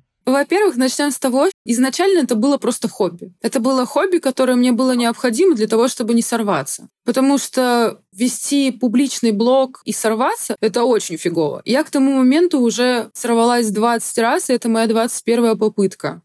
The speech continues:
И вот, как видишь, она венчалась успехом <laughs> только благодаря тому, что я стала записывать когда-то ролики в ТикТоке.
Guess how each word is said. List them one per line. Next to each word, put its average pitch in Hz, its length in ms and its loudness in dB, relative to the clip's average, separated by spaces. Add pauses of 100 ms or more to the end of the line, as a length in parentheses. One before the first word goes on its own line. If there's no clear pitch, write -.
И 214 80 0
вот, 226 160 2
как 233 180 -4
видишь, 247 300 0
она 226 220 2
венчалась 226 560 0 (140)
успехом 302 540 0
<laughs> - 40 -4
только 349 380 0
благодаря 302 600 2
тому, 320 320 2
что - 160 -4
я 269 140 2
стала 262 280 0
записывать 262 520 -2
когда-то 240 340 -2
ролики 233 360 0
в - 60 -18
ТикТоке. - 540 -6